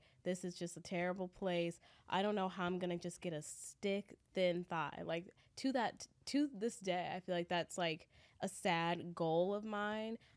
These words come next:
Um, and I feel like I have to mentally take myself out of that because just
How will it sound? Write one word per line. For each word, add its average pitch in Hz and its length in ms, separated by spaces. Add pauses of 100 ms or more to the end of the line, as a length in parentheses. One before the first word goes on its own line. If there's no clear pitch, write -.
(120)
Um, 175 260
and 175 40
I 175 80
feel 196 140
like 202 100
I 202 40
have 202 80
to 196 60
mentally 170 420
take 170 200
myself 170 380
out 156 220
of 170 120
that 190 280
because 180 340 (400)
just - 440